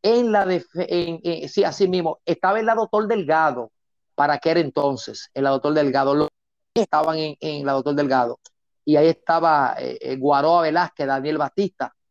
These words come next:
que ya no llegamos a conocer en San Pedro de Macorís, me, me dieron mucho soporte y me decían, "Ven,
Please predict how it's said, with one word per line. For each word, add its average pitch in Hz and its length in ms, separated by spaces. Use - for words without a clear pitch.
que 143 140
ya 143 160
no 160 160
llegamos 156 440
a 151 60
conocer 151 380
en 147 80
San 135 160
Pedro 143 160
de 147 80
Macorís, 147 380
me, 139 60
me 143 300
dieron 151 180
mucho 151 200
soporte 156 380
y - 20
me 147 80
decían, 147 280
"Ven, 208 240